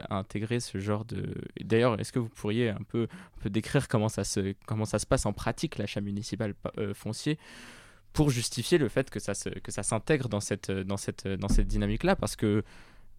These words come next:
euh, l'achat municipal foncier, c'est, ben, faire revenir du patrimoine dans le portefeuille, euh, dans le portefeuille d'un, d'un, d'un, d'un, d'une, d'une collectivité locale. Euh, et ça peut être des fois déployé, euh, comme une mesure qui sert à contrer ce genre d'investissement-là, justement.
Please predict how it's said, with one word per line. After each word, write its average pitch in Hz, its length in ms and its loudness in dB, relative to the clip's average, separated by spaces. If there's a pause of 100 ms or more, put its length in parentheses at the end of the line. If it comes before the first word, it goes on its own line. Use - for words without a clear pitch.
euh, 90 180 4
l'achat 95 220 2
municipal 92 400 0
foncier, - 300 0
c'est, 110 240 2
ben, 104 100 -8
faire 101 220 -4
revenir 113 360 2
du 98 160 -6
patrimoine 110 680 2
dans 117 240 0
le 98 160 -2
portefeuille, 113 640 0
euh, 92 140 -2
dans 104 140 0
le 98 100 -2
portefeuille 98 520 -4
d'un, 95 360 -4
d'un, 101 220 -4
d'un, - 240 -4
d'un, - 160 -6 (240)
d'une, - 200 -8
d'une 98 480 -4
collectivité 107 580 -6
locale. 175 340 4 (1000)
Euh, 110 400 8
et 131 100 4
ça 117 160 -2
peut - 160 2
être 131 100 4
des 107 100 0
fois 131 180 6
déployé, 117 760 4
euh, 95 760 0
comme 113 220 0
une 107 140 0
mesure 107 480 0
qui 117 320 -4
sert 110 300 0
à - 100 -2
contrer 147 560 0
ce - 160 -6
genre 101 160 0
d'investissement-là, 104 720 -2
justement. 95 360 -8